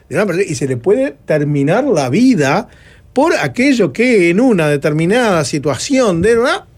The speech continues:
eventualmente pudo haber escrito. Entonces digo, la filtración es complicada, la, este, eh, posibilidad de las dificultades de defensa de los imputados y de los formalizados cuando son públicamente escrachados también es difícil,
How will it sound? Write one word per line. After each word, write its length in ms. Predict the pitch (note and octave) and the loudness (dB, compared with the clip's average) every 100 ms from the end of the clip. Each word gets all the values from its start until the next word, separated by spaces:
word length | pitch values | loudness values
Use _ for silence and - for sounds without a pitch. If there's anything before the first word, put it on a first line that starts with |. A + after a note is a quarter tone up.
| - | -4
eventualmente 640 | F3 E3 C#3+ E3+ E3+ D#3 | -2 -2 0 0 0 -2
pudo 180 | C#3+ C#3+ | -2 0
haber 140 | C3 | 0
escrito. 240 | A#2 G#2 G2+ | -2 -8 -6
Entonces 240 | F#3+ G#3 | -2 2
digo, 160 | G#3+ D#3 - - - | 2 0 -4 -16 -8
la 200 | C#3+ B3+ | -2 -2
filtración 460 | C#4 F#3 D#3+ C3 D3+ | 0 -2 -2 -2 -4
es 60 | C3+ | -4
complicada, 720 | A#2 A2+ A2 C3+ C3+ C3+ B2 | -6 -6 -6 -2 0 -2 -2
la, 460 | A#2+ E3 B3+ C4 - | -2 0 0 -2 -4
este, 480 | B2+ A#2 B2 A2+ - - | -6 -6 -8 -8 -10 -14
eh, 340 | B2+ A#2 A2 - - | -10 -8 -10 -12 -8
posibilidad 580 | C#3 C3+ B2+ C3+ D#3+ | -6 -4 -2 0 0
de 300 | D3+ D3+ D#3 - - - - - _ _ - | -2 -2 -2 -6 -20 -20 -20 -20 _ _ -4
las 140 | C#3 | -2
dificultades 720 | C#3 D3+ C#3+ C3+ G#3 G#3+ F3 | -2 -4 -4 -2 0 0 0
de 80 | C#3 | -2
defensa 640 | B2+ - F#3+ G3+ D#3 B2 A2+ | -2 -2 0 0 -2 -6 -4
de 120 | A2 | -4
los 180 | A2 A2 | -4 -8
imputados 600 | G#2 G#2 B2+ C3 A#2+ A2 | -10 -6 0 0 0 -4
y 40 | |
de 100 | G2+ | -6
los 120 | G2+ | -6
formalizados 800 | A2 G#2 G#2+ G2+ - D3 C#3 C3 | -8 -6 -8 -6 -2 0 0 -4
cuando 340 | - B2+ A#2+ A#2 | -10 -10 -10 -10
son 320 | - D#3 C#3 | -6 -6 -4
públicamente 760 | F3 F3 C#3 A#2+ B2 C#3+ C3+ C3 | -2 -2 -2 -6 -4 -4 -2 -4
escrachados 680 | - A#2+ A2 D#3+ D3 A#2+ | -4 -6 -4 -2 -2 -6
también 540 | - G#2 - A3+ G3+ A#2 | -12 -4 0 0 -2 -4
es 80 | |
difícil, 560 | A2+ A#2 F#3 F3 E3 G3+ | -12 -8 -6 -6 -6 -8